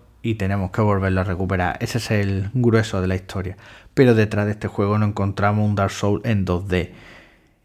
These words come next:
en el cual, mm, no es tan áspero como el Dark Souls, porque no perdemos el equipamiento, porque no perdemos el, el desarrollo,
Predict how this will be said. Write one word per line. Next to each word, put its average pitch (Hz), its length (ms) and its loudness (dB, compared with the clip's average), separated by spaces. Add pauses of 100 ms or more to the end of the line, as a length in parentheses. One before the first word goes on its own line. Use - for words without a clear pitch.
(140)
en 117 160 2
el 101 200 0
cual, 120 640 2
mm, 104 720 -2 (260)
no 123 160 6
es - 140 -2
tan 123 340 2
áspero 98 560 -2
como 92 320 0
el 95 140 -2
Dark 113 200 4
Souls, 127 520 4
porque 95 280 -2
no 98 160 0
perdemos 95 520 0
el 101 100 0
equipamiento, 113 880 0
porque 101 320 -2
no 95 160 -2
perdemos 95 600 0
el, 92 760 0 (1040)
el 120 120 0
desarrollo, 117 960 0